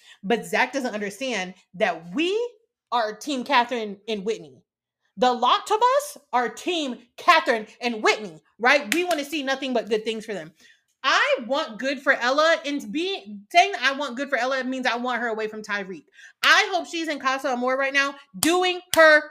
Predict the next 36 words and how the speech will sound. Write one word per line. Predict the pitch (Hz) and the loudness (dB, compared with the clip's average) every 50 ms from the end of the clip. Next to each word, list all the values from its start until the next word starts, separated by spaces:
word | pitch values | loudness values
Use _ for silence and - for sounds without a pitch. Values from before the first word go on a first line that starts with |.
| - 190 | 0 4
big | 190 302 311 254 240 | 4 6 6 4 2
one, | 254 240 220 208 | 0 -2 0 0
but | 240 233 | 0 0
I | 226 226 220 - - | 0 0 -2 -2 2
fear | 370 392 392 370 | 4 4 4 4
she's | 370 - 339 302 277 | 2 0 -4 -2 2
not. | 285 262 226 185 170 - _ _ _ _ _ _ _ | 2 2 2 2 -2 -8 _ _ _ _ _ _ _
I | - 285 285 277 277 - | 0 2 2 0 -2 -2
fear | - 381 392 381 | 0 2 2 2
she's | 381 370 359 302 | 2 0 4 6
not. | 320 262 233 - | 6 6 6 6
For | 285 269 | 2 4
that | 262 311 392 - - - - - - | 4 4 4 4 0 -4 -14 0 4
fucking | 370 392 415 415 - 427 415 403 392 | 4 4 4 4 0 -4 -2 -2 -2
man | 370 349 330 311 262 214 214 202 - - - _ - | 0 0 0 0 0 -2 -4 -8 -14 -20 -20 _ -4
to | 359 370 - | -2 -2 -2
sit | - 403 359 - - | -2 -4 -6 -4 -2
there | 311 285 269 254 | 0 2 2 2
and | 269 277 269 | 0 -2 -2
say, | 285 269 254 - | -2 -2 0 0
"I | 240 254 247 | -2 -2 -2
missed | 254 285 294 285 - | -2 -4 -4 -6 -8
the | - 254 | -6 -2
game." | 277 269 233 220 208 - _ _ _ _ | -2 -2 -2 -2 -6 -12 _ _ _ _
Are | - 330 359 392 392 370 | 4 6 8 8 6 4
you | 302 247 277 381 508 605 605 539 339 | 0 -2 2 4 6 8 8 6 4
mad? | 254 226 214 233 262 302 320 277 196 165 165 165 160 - _ _ _ _ _ _ _ _ _ _ _ _ - | 2 -2 0 4 6 8 8 8 6 2 -2 -10 -18 -20 _ _ _ _ _ _ _ _ _ _ _ _ 0
Are | 294 330 349 | 2 2 2
you | 320 339 349 | 2 2 2
mad? | 320 277 233 185 180 - - 233 | 4 4 2 2 0 -2 0 0
I | 247 | 0
keep | 240 - 349 349 349 | 0 0 -2 -2 -2
getting | - 311 302 285 277 | -2 -2 -2 -2 -4
off | 254 254 254 | -6 -6 -6
track. | - - 220 175 - - _ _ _ _ _ _ _ _ _ _ _ _ _ _ _ _ _ _ _ _ _ _ _ _ _ _ _ _ | -6 -6 -8 -8 -8 -12 _ _ _ _ _ _ _ _ _ _ _ _ _ _ _ _ _ _ _ _ _ _ _ _ _ _ _ _
When, | 214 214 240 294 330 381 349 403 | -18 -14 -10 -8 -8 -6 -6 -6